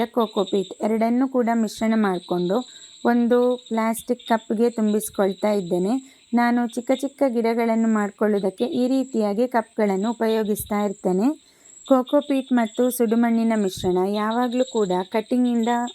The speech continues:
ಹೊಸ ಬೇರುಗಳು ಬೆಳಿಲಿಕ್ಕೆ ತುಂಬ ಸಹಾಯ ಮಾಡ್ತದೆ, ಹಾಗೆ ಅದಕ್ಕೆ ಸೂಟ್ ಆಗ್ತದೆ ಕೂಡ. ಇದಕ್ಕೆ ಮುಕ್ಕಾಲು ಭಾಗದಷ್ಟು ನಾನು ಮಣ್ಣನ್ನು ಅಥವಾ ಮಣ್ಣಿನ ಮಿಶ್ರಣವನ್ನು ತುಂಬಿಸ್ಕೊಂಡಿದ್ದೇನೆ. ಕೋಕೋ ಪೀಟ್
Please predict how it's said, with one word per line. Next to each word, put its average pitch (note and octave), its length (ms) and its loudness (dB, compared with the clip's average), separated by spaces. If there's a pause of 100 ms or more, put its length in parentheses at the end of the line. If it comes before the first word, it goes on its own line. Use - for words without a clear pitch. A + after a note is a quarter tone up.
(100)
ಹೊಸ G#3+ 300 0
ಬೇರುಗಳು A3 720 0 (320)
ಬೆಳಿಲಿಕ್ಕೆ G#3 560 2
ತುಂಬ B3+ 400 2
ಸಹಾಯ G#3+ 420 0
ಮಾಡ್ತದೆ, F#3+ 500 0
ಹಾಗೆ A#3 340 0
ಅದಕ್ಕೆ A3+ 280 -2
ಸೂಟ್ A3+ 340 -2
ಆಗ್ತದೆ F#3 400 0
ಕೂಡ. F3 240 -2 (800)
ಇದಕ್ಕೆ B3+ 340 2
ಮುಕ್ಕಾಲು B3+ 500 2
ಭಾಗದಷ್ಟು A3 600 -2
ನಾನು G#3+ 420 2
ಮಣ್ಣನ್ನು A3 680 0 (360)
ಅಥವಾ A#3 240 -2
ಮಣ್ಣಿನ G#3+ 380 2
ಮಿಶ್ರಣವನ್ನು G#3+ 680 -2
ತುಂಬಿಸ್ಕೊಂಡಿದ್ದೇನೆ. G3 920 0 (400)
ಕೋಕೋ B3 340 2
ಪೀಟ್ B3+ 280 -2